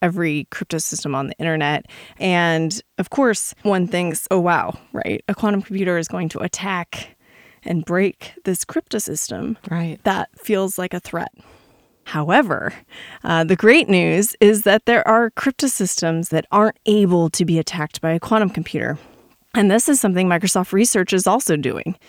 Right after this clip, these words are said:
Speaker 1: Uh, we have a whole team here looking at what are those protocols that are gonna be robust against quantum attacks, against quantum computers breaking them.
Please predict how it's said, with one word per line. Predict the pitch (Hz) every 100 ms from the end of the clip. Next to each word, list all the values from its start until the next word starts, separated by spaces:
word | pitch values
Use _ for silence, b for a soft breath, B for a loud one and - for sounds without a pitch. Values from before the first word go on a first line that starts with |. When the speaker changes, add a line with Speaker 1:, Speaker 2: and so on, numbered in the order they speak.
| B B B
Speaker 1:
Uh, | 175 175
we | 202
have | 208
a | 180
whole | 185
team | 180 - 233 233
here | 202 - 285 226 135 160 226 b b b
looking | - 220 - 170 151
at | 156
what | 175 170 -
are | 185 190
those | 160 156
protocols | - - 196 208 165 147 151
that | 170
are | 165
gonna | 160 160
be | 156
robust | 160 156 - 143 160 -
against | 151 139 - - -
quantum | 151 127 123
attacks, | 170 240 226 - -
against | 180 165 156 - - B B -
quantum | 180 170
computers | 170 170 - 170 170 175
breaking | 180 233 160 -
them. | -